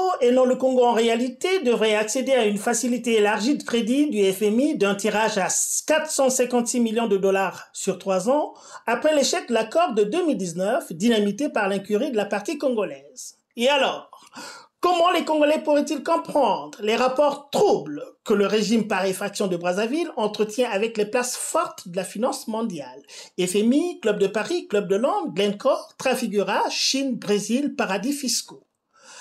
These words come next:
Rapport qui place le Congo dans le carré des pays très risqués en matière de gouvernance, de corruption,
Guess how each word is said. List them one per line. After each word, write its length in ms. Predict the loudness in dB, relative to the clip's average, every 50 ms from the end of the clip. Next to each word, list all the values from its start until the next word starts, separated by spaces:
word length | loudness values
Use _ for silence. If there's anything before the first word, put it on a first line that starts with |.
| -18 -10 -4
Rapport 460 | -2 0 0 2 2 0 0 0 0
qui 120 | -2 -2
place 300 | 0 0 0 -2 0 -2
le 60 | -4
Congo 400 | -4 -2 0 0 0 2 0 0 0
dans 140 | 0 0 2
le 140 | 0 0 -4
carré 580 | -2 0 0 0 2 0 -2 -2 -2 -8 -14 _ _ _ _ _ -20 _ _
des 160 | -2 -2 0
pays 260 | 2 2 2 2 0
très 180 | 0 2 2 2
risqués 380 | 4 2 2 0 0 -2 0 2
en 80 | 2
matière 340 | 2 2 0 0 0 0 0
de 80 | 0 0
gouvernance, 800 | -2 0 0 0 -2 -2 -4 -6 -8 -8 -10 -10 -14 -12 -4
de 80 | -4 -2
corruption, 800 | 2 2 2 4 4 2 0 -4 -6 -4 -4 -4 -4 -4 -4